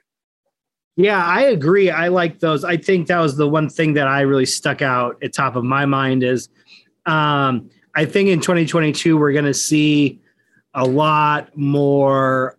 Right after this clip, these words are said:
um, spotlight and emphasis put on some of their homegrown talent. Like you brought up the three, the three young guys, uh, Jungle Boy, M J F, Hangman Page, all in their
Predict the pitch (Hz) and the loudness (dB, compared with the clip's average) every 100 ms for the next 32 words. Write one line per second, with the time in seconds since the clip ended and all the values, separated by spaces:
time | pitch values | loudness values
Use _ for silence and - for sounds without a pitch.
0 | - 131 117 110 107 101 101 104 104 _ | -8 -4 -2 -4 -6 -10 -16 -20 -20 _
1 | _ _ - - _ _ - - 170 165 | _ _ -20 -20 _ _ -16 -8 -2 0
2 | 170 147 139 135 135 139 - _ _ _ | 0 -2 -2 0 -2 -4 -10 _ _ _
3 | _ - 147 156 - 165 - 143 - 165 | _ -6 -2 -2 -2 -4 -2 -4 -4 -2
4 | 151 139 - 156 147 135 131 135 127 113 | 0 -2 -2 -2 0 0 0 0 -2 -6
5 | _ _ _ - 160 151 131 139 147 135 | _ _ _ -4 -2 0 0 0 0 -2
6 | 139 127 131 135 127 127 139 123 131 127 | -2 -2 -2 -2 -4 -4 -4 -2 -2 -2
7 | 123 - 135 120 139 139 131 - _ _ | -4 -6 -10 -6 -2 0 0 -4 _ _
8 | - 123 156 143 147 143 127 139 143 143 | -10 -4 0 2 2 0 0 0 0 0
9 | 135 120 139 120 113 143 135 - 135 123 | 0 -2 -4 -6 -4 -6 -6 -6 -4 -2
10 | 131 131 - - _ 151 147 131 131 131 | -2 -2 -6 -20 _ -4 -2 -2 -2 -2
11 | 123 - 147 143 135 120 147 139 131 123 | -6 -8 -4 -2 -2 -4 -2 0 0 -4
12 | - _ _ _ _ - 160 156 147 143 | -12 _ _ _ _ -2 0 2 2 0
13 | 143 180 151 147 135 | 0 -2 0 0 0